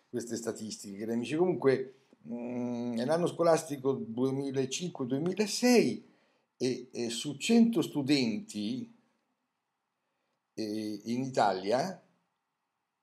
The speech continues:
ci sono nove virgola, su cento studenti in Italia ci sono nove virgola tre docenti e in tutti gli altri paesi dell'ocse cinque virgola tre.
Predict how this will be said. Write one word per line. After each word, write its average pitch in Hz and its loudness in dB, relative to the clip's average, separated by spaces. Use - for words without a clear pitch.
ci 170 -4
sono 196 4
nove 196 6
virgola, 151 2
su 131 -8
cento 214 4
studenti 131 -2
in 131 -2
Italia 202 6
ci 202 0
sono 151 2
nove 180 6
virgola 143 2
tre 139 -2
docenti 104 -4
e 135 0
in 156 0
tutti 240 -2
gli 151 -6
altri 143 -6
paesi 131 0
dell'ocse 196 0
cinque 202 4
virgola 147 2
tre. 90 -6